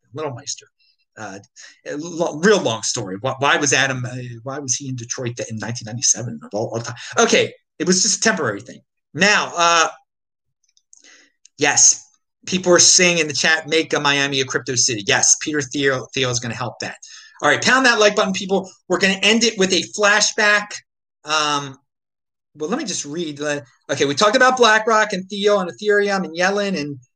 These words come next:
all right, let's talk about the flashback. So there was a, there was an inauguration today, and for the, it, it seems like for the last four years, people have been obsessed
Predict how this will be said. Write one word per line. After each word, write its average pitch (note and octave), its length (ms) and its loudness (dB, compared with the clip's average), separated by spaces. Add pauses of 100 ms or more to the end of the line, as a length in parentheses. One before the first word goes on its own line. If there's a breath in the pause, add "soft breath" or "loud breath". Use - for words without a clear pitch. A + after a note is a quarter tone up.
(120)
all C#4+ 160 4
right, C4+ 220 2 (280)
let's G#3+ 160 4
talk C#4 140 4
about C4 140 4
the B3 60 0
flashback. A3+ 600 0 (280)
So - 140 -2
there A3 140 6
was A3 120 0
a, G#3+ 140 -8
there G3+ 180 -2
was G3+ 120 0
an G3+ 80 0
inauguration A3 720 4
today, C#3+ 480 -2 (680 loud breath)
and F#3+ 180 -4
for A3 120 2
the, F3+ 220 -4 (560 soft breath)
it, A3 220 0
it A3 100 0
seems E4 220 2
like A3 140 0
for G#3+ 80 -6
the G3 60 -2
last G#3 360 0
four A#3 220 0
years, G3+ 360 -6
people F#3 300 -10
have D#3+ 140 -8
been D#3 160 -10
obsessed - 920 2